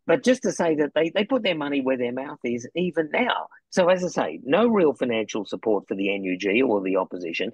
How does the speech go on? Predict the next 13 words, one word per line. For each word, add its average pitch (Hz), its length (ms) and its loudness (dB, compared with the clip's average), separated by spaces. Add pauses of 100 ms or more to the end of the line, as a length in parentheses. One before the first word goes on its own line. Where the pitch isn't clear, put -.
(260)
and 139 120 0
yet 143 140 4
they 127 220 4
fund 151 220 -2
themselves 107 460 0
in 123 80 -2
all 147 180 0
sorts - 260 -8
of 123 80 -8
incredibly 127 840 -4
in-, 110 220 -4
innovative 107 520 -2
ways, 110 320 -2